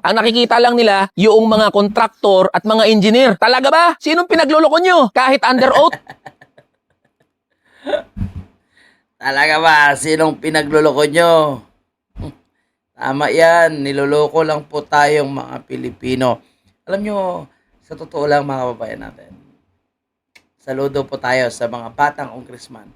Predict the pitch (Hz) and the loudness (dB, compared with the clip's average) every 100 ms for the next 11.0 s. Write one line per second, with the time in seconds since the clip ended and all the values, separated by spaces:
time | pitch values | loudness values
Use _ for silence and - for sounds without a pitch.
0 | _ _ _ _ - 151 147 139 147 143 | _ _ _ _ -8 -4 -4 -4 -8 -10
1 | - 139 151 160 180 185 - _ _ _ | -12 -8 -4 -2 2 2 0 _ _ _
2 | _ _ _ 151 143 147 143 147 135 151 | _ _ _ -4 -2 -4 -4 -6 -2 -2
3 | 143 131 104 - 220 220 220 220 202 196 | -2 -6 -8 -6 -6 -6 -8 -12 -12 -2
4 | 196 - 165 156 160 147 139 123 131 123 | -2 -2 -6 -6 -6 -8 -10 -8 -6 -8
5 | 135 127 147 151 156 160 170 170 170 180 | -10 -12 -10 -4 -2 -2 -4 -6 -4 -2
6 | 165 139 - 127 156 185 151 - - 170 | -2 -4 -8 -6 -4 0 -2 -2 -6 -6
7 | - _ _ _ _ _ - 147 147 143 | -6 _ _ _ _ _ -10 -6 -4 -4
8 | 147 147 151 151 151 156 156 175 147 107 | -6 -8 -12 -8 -2 -2 2 2 2 -2
9 | _ _ _ _ _ _ _ - 131 143 | _ _ _ _ _ _ _ -8 -8 -8
10 | - 165 160 170 151 160 160 175 139 | -6 -6 -4 -8 -6 -6 -4 -4 -4